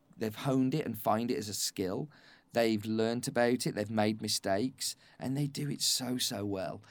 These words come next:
And there is so much knowledge there about honey processing that they can tap into neighbours, friends, other mills. Um, very, very exciting place.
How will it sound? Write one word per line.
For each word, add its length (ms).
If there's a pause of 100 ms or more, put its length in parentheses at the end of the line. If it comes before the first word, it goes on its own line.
(160)
And 120
there 80
is 100
so 280
much 260
knowledge 440
there 200
about 380
honey 180
processing 520
that 100
they 140
can 160
tap 300
into 360
neighbours, 580
friends, 720
other 200
mills. 640 (500)
Um, 400 (960)
very, 340
very 260
exciting 640
place. 480